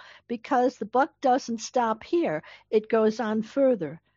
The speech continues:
And if you think that you got this disease just so that you could learn for you and heal yourself and that's it and the responsibility is over,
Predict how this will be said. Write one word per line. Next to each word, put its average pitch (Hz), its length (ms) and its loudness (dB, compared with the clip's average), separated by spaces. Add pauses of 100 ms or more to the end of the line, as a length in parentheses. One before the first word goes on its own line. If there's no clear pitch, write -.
(180)
And 196 160 -8
if 226 220 0
you 302 140 4
think 262 320 0
that 208 140 0
you 262 200 2
got 320 300 0
this 269 160 -6
disease 226 480 -2
just 277 260 -4
so 240 140 2
that 220 160 0
you 285 160 0
could 294 160 -2
learn 240 240 -2
for 240 140 -8
you 208 340 2
and 202 160 -6
heal 262 280 2
yourself 220 460 -2
and 208 140 -4
that's 214 300 -2
it 233 160 2
and 208 140 -2
the 208 220 0
responsibility 214 880 0
is 185 100 -4
over, 214 380 0